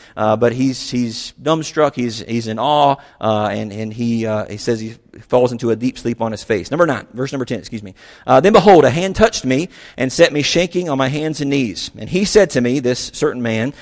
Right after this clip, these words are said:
"O Daniel, man of high esteem," Daniel has been referred to that a num-, number of times by different, uh, heavenly beings, "understand the words that I am about to speak to you and stand upright,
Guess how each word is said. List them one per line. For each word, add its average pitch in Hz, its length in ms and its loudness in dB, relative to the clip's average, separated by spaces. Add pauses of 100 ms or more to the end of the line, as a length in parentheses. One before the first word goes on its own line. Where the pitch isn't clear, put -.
(140)
"O 151 100 10
Daniel, 175 380 4
man 175 240 4
of 160 60 2
high 180 200 4
esteem," 151 560 2
Daniel 123 240 0
has 123 80 0
been 135 160 -4
referred 135 360 0
to 131 80 -2
that 127 220 4
a 113 80 -4
num-, 131 300 -4
number 143 240 0
of 131 100 2
times 123 320 -6
by 113 140 2
different, 120 340 -4 (200)
uh, 107 180 0
heavenly 120 400 2
beings, 113 520 -6 (220)
"understand 185 680 0
the 139 80 4
words 156 400 6
that 131 120 0
I 151 120 -2
am 151 80 0
about 139 260 0
to 123 80 -4
speak 208 340 -4
to 120 120 -6
you 123 220 0
and 123 160 -4
stand 190 320 -2
upright, 196 420 2